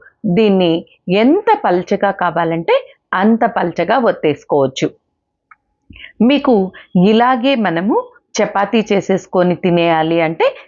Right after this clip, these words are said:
చపాతీలాగా పాముకోవచ్చు. లేదు అంటే పరాటా ఫామ్‌లో కూడా దీన్ని చేయొచ్చు. వీడియోలో చూపించినట్లుగా ఈ విధంగా మనము పరాటా కావాలనుకుంటే పొరలు పొరలుగా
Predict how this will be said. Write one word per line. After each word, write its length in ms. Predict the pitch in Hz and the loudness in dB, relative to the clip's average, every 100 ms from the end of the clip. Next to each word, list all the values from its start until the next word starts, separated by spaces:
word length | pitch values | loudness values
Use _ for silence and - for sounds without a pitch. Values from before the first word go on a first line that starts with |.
| _ 208 | _ -6
చపాతీలాగా 580 | 190 180 185 180 156 156 | -4 -4 -2 -2 -2 -2
పాముకోవచ్చు. 760 | 160 160 165 170 156 - 415 - - - | -2 -2 -2 -2 -2 2 0 0 -12 -2
లేదు 400 | 175 190 240 269 | 2 4 2 4
అంటే 440 | 285 202 185 427 539 - _ - | 2 2 0 -2 -4 -14 _ -4
పరాటా 360 | 214 226 240 262 | 0 0 0 -2
ఫామ్‌లో 440 | - 190 165 165 | 0 -2 0 -2
కూడా 220 | 156 220 | 0 -2
దీన్ని 340 | 226 190 160 143 | 0 0 0 0
చేయొచ్చు. 400 | 151 147 - 156 - - - | 0 -2 -2 -4 -4 -6 0
వీడియోలో 500 | 220 302 302 262 214 | 2 2 2 2 0
చూపించినట్లుగా 960 | 185 180 175 175 170 165 156 - - - - - | -2 -4 -4 -8 -2 -2 -2 -4 -4 -6 -8 0
ఈ 160 | 226 | 2
విధంగా 400 | 262 226 180 175 | 2 0 0 0
మనము 360 | 165 151 170 285 247 | -2 0 0 -2 -2
పరాటా 360 | 170 160 160 | -2 -2 -2
కావాలనుకుంటే 840 | 170 - 160 156 156 170 190 214 269 - _ - | -4 -4 0 0 0 -2 -2 -2 -4 -8 _ -4
పొరలు 300 | 214 240 254 | 0 2 0
పొరలుగా 540 | 254 160 156 160 392 | 0 -2 -2 -2 -4